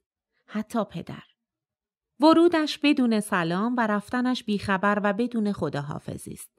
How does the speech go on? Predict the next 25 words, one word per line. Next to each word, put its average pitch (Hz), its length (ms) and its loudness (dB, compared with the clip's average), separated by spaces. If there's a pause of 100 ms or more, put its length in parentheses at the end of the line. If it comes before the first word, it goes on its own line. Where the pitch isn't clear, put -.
(540)
بیخیال 214 540 2
و 208 60 -4
آزاد 185 520 0
است 247 280 -8
و 214 40 2
قانون 220 500 2
خودش 147 460 -6
را 131 80 -10
دارد. - 360 -16 (720)
از 247 180 2
دخترهای 262 600 0
پرافاده 185 840 -2
و 254 100 0
پولدارش 190 720 -2
فراری 156 480 -2
است 294 180 -8
و 220 60 0
تحمل 220 560 -2
دامادهای 196 720 0
تازه 180 320 -2
به 165 120 -2
دوران 143 360 -2
رسیده‌اش 151 640 -8
را 156 100 -6
ندارد. - 520 -10